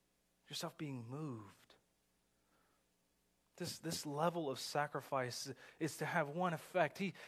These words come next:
he left all glory. He, he, he got rid of it for you. He, all of his beauty was, was disposed so that you might be made that way.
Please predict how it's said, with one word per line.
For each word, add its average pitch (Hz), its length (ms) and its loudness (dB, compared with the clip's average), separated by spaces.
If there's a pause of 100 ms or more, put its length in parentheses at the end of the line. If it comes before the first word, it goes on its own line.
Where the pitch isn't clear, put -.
he 208 100 0
left 196 240 6
all 202 140 6
glory. 165 720 6 (480)
He, 214 160 -4
he, 175 240 -2
he 185 120 -4
got 190 260 6
rid 208 160 8
of 170 160 4
it 113 180 0 (600)
for 160 140 2
you. 127 420 -2
He, 175 180 -4 (680)
all 214 320 12
of 190 100 6
his 196 360 6 (260)
beauty 226 380 8
was, 160 240 4 (420)
was 170 180 4
disposed 185 1120 6 (680)
so - 180 -12
that - 160 -8
you 180 80 -2
might 143 220 0
be 135 100 -4
made 123 480 -4 (460)
that - 300 -6
way. - 320 -8